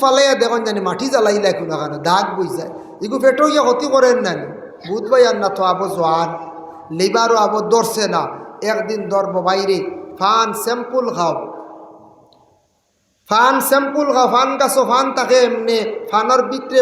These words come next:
পোকা মাকড় জীবাণু থাকে, এর লাগি ফান ইগু চুন লাগাইতে চাইয়া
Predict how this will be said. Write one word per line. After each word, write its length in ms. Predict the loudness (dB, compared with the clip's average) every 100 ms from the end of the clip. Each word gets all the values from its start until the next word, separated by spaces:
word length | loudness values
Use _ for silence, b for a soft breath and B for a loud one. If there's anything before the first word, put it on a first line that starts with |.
| 2
পোকা 280 | 0 0 2
মাকড় 460 | 2 0 2 2 2 0
জীবাণু 380 | 0 0 0
থাকে, 300 | 0 0 2 2 0 -10 B B -2
এর 120 | 0
লাগি 280 | 0 -2 -2
ফান 320 | 0 2 2 0
ইগু 240 | -2 -2 -4 -6 -12 -16 -14 -2
চুন 180 | 0 2
লাগাইতে 500 | 2 2 2 0 0 0
চাইয়া 400 | 0 0 2